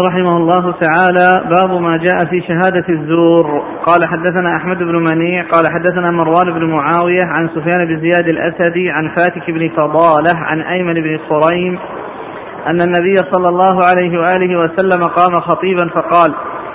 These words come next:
"يا أيها الناس، عدلت شهادة الزور إشراكا بالله." ثم قرأ رسول الله صلى الله عليه وعلى آله وسلم: "فاجتنبوا الرجس من الأوثان واجتنبوا قول الزور." قال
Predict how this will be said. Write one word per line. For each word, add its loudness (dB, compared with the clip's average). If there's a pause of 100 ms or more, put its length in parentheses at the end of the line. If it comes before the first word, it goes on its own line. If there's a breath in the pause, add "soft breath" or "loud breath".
(280)
"يا 4 (100)
أيها 4
الناس، 2 (680)
عدلت 2 (120)
شهادة 2
الزور 0
إشراكا 0
بالله." 2 (760)
ثم -2
قرأ 4
رسول -2
الله 0
صلى 0
الله 2 (140)
عليه 0
وعلى 4 (180)
آله 0
وسلم: -2 (420)
"فاجتنبوا 0
الرجس -2
من 0
الأوثان 0
واجتنبوا -2
قول 0
الزور." 0 (540)
قال 4